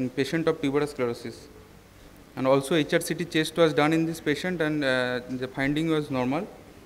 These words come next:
Patient was initially managed conservatively and, uh, by I V fluid, uh, antibiotics, and, uh,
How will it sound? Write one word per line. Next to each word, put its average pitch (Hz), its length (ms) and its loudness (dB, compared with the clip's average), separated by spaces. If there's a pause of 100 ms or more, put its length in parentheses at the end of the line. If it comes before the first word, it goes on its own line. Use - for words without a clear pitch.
(960)
Patient 175 320 2
was 185 160 4
initially 175 460 2
managed 165 340 4
conservatively 165 840 2
and, 143 240 2
uh, 131 280 4
by 139 260 4
I 135 160 6
V 160 140 0
fluid, 160 420 -2
uh, 139 160 2
antibiotics, 147 720 0
and, 151 200 -2 (440)
uh, 123 260 2